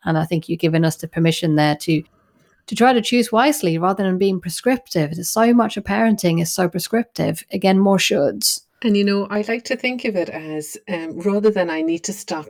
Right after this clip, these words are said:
Speaker 2: doom scrolling" or "I need to stop watching T V," I like to shift the focus on, "How can I make going to bed feel really amazing?" Is it
Speaker 1: Mm.
Speaker 2: that I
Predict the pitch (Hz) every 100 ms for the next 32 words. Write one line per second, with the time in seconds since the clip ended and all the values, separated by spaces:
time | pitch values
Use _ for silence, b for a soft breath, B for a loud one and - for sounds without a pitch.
0 | - 165 156 147 - 160 143 139 143 143
1 | 143 170 208 202 170 - 156 - 147 143
2 | 160 156 156 135 123 _ _ - 180 180
3 | 175 180 - 185 180 - 180 175 165 151
4 | B B B 208 202 214 190 180 180 -
5 | 160 151 - 156 156 - 147 139 139 135
6 | 131 131 131 127 113 - - _ _ _
7 | _ _ _ _ _ _ _ 196 160 151
8 | 143 - 330 320 - 151